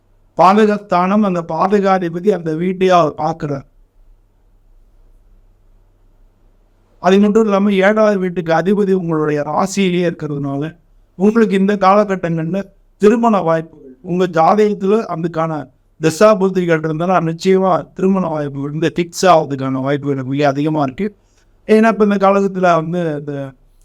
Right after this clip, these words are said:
அஹ், திருமணத்துக்கான நல்ல சூழ்நிலைகள் உங்களுக்கு வந்துகிட்டு இருக்கு அப்படிங்கிறத நீங்க புரிஞ்சுக்கணும்.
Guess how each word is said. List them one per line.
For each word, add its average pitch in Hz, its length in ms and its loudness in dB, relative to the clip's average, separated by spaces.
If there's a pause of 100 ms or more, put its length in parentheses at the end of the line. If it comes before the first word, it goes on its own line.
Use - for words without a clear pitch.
(100)
அஹ், 160 160 -10
திருமணத்துக்கான 175 840 0 (300)
நல்ல 180 300 2
சூழ்நிலைகள் 170 720 -4 (200)
உங்களுக்கு 156 400 -4
வந்துகிட்டு 170 280 -4
இருக்கு 135 320 -10
அப்படிங்கிறத 143 380 -6
நீங்க 170 180 -12
புரிஞ்சுக்கணும். 123 440 -20